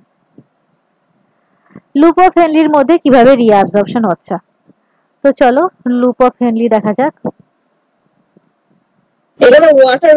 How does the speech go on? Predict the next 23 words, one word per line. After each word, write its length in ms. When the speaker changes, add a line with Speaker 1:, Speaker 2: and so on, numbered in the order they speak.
Speaker 2:
হচ্ছে, 300
Speaker 1:
হ্যাঁ। 140
Speaker 2:
urine 360
কনসেন্ট্রেশনটাই 800
mainly 340
হচ্ছে, 220
আমি 100
বলতে 280
চাইছি। 340
Speaker 1:
হ্যাঁ, 200
water 360
হচ্ছে, 260
সেটা 200
কি 60
হচ্ছে, 200
শুধুমাত্র 460
descending 480
লুপোফ্রেনলির 680
মধ্যে 280
হচ্ছে, 260
তাই 200
না? 60
ওইটা, 160